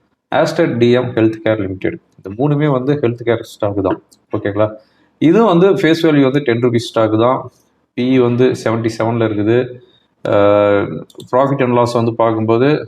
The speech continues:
கிராஜுவலாக இன்க்ரீஸ் பண்ணியிருக்கிறாங்க. But லாஸ்ட் குவார்ட்டர் வந்து, அஹ், ஃபைவ் தௌசண்ட் ஃபோர் ஹண்ட்ரட் க்ரோர் கொடுத்துருக்காங்க. But அசெட் வந்து செல் பண்ணிக்கிறாங்க. So அதை வந்து கன்சிடர் பண்ண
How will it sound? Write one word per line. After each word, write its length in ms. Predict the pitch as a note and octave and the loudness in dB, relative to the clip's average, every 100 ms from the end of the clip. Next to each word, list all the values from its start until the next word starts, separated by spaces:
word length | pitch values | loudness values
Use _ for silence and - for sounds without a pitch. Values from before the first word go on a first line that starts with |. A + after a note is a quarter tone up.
| - _ _ - | -14 _ _ -8
கிராஜுவலாக 500 | A2 A2+ A#2+ A#2+ A#2+ | -2 0 2 0 0
இன்க்ரீஸ் 300 | A2 A2+ A2 | 0 -2 -2
பண்ணியிருக்கிறாங்க. 500 | A2+ G#2+ G#2 G2+ B2 | -4 -4 -2 -2 -2
But 160 | B2 A#2 A2+ | -2 -2 -4
லாஸ்ட் 360 | A2+ A2 B2+ - | -2 0 0 -4
குவார்ட்டர் 300 | C3 C#3 C3+ | -2 -2 0
வந்து, 240 | B2+ C3+ D3 - _ _ _ - | -2 0 -4 -6 _ _ _ -8
அஹ், 500 | - A2 A2 G#2+ G#2+ - - | -2 2 4 4 2 0 -6
ஃபைவ் 220 | - C3+ | -2 -2
தௌசண்ட் 260 | D3 C3 B2+ | 0 -2 0
ஃபோர் 160 | C3 | 0
ஹண்ட்ரட் 260 | B2+ A#2+ A#2 | 0 -2 -4
க்ரோர் 240 | - C3 | 0 -2
கொடுத்துருக்காங்க. 540 | A#2+ A2 G#2 G#2 G2+ D#3 | 0 -6 -4 -2 0 -2
But 140 | B2+ B2 - _ - | -2 -4 -8 _ -6
அசெட் 340 | A2 D#3 D3 | -4 -2 -2
வந்து 160 | B2+ B2 | -2 -2
செல் 240 | G#2+ F#2+ | -4 -6
பண்ணிக்கிறாங்க. 380 | F#2+ F#2 F#2 F2 F2+ | -6 -6 -4 -6 -10
So 220 | - A#2+ | -6 -2
அதை 120 | A2+ A2 | 0 0
வந்து 140 | A2+ | -2
கன்சிடர் 340 | A2 G2+ G#2+ | -6 -8 -8
பண்ண 160 | G#2 G2 | -8 -6